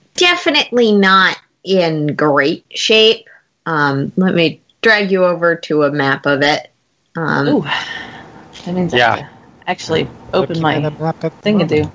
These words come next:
Speaker 3: Yep. Great.
Speaker 1: just so, so our players can see, um, what they're looking to buy.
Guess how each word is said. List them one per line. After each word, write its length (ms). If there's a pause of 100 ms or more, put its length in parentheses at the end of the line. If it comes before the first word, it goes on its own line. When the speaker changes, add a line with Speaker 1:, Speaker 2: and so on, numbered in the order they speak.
Speaker 3:
Yep. 200 (1700)
Great. 200 (320)
Speaker 1:
just 240
so, 440 (360)
so 280
our 180
players 560
can 260
see, 680 (440)
um, 500 (1000)
what 260
they're 180
looking 300
to 60
buy. 680